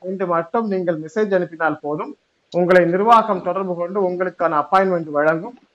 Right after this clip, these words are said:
உங்களுக்கு கேட்க வேண்டிய கேள்விகள் எல்லாவற்றையும் அவர்களும் கேட்கலாம். எல்லா கேள்விகளுக்கும் பதில் சொல்வதற்கு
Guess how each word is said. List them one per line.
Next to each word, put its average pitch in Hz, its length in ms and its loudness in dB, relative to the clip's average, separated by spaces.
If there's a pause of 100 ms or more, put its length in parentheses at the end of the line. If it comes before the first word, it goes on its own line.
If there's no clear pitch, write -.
(220)
உங்களுக்கு 170 440 2
கேட்க 240 380 4
வேண்டிய 196 440 2
கேள்விகள் 185 420 0
எல்லாவற்றையும் 180 760 4
அவர்களும் 156 360 -6
கேட்கலாம். 185 440 0
எல்லா 185 420 4
கேள்விகளுக்கும் 165 640 -4
பதில் 165 240 0
சொல்வதற்கு 156 680 -2